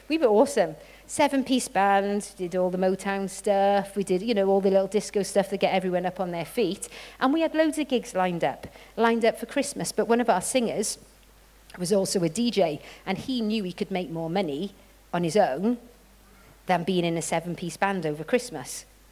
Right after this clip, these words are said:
'cause there's loads of shecks in it, loads of money. So off he went. Well, that wasn't a good choice, was it? <laughs> He wasn't being faithful with his choice there, 'cause we had all these gigs lined up.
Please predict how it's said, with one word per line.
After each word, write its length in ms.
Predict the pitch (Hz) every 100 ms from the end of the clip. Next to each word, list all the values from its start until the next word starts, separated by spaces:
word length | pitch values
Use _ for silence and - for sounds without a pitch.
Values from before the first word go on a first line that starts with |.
| _
'cause 140 | - 196
there's 140 | 190
loads 280 | 220 240 202
of 40 |
shecks 380 | 175 147 - -
in 80 | 147
it, 180 | 131 -
loads 240 | 226 214 175
of 80 |
money. 240 | 156 139 135 - - - - - - -
So 240 | - 226 214
off 200 | 175 -
he 80 | 247
went. 260 | 330 185 - - - _ _
Well, 120 | - 220
that 120 | 277
wasn't 200 | 285 180
a 20 |
good 220 | - 143
choice, 340 | - 147 240 -
was 120 | 285
it? 180 | 294 -
<laughs> 40 | - - - - -
He 80 | 254
wasn't 160 | 269 294
being 160 | 214
faithful 380 | - 254 - 220
with 100 | 170
his 120 | 165
choice 260 | - 165 -
there, 140 | 175
'cause 160 | - 269
we 80 | 311
had 140 | 320
all 100 | 294
these 200 | 247 233
gigs 220 | 339 285
lined 300 | 247 196 180
up. 220 | 151 -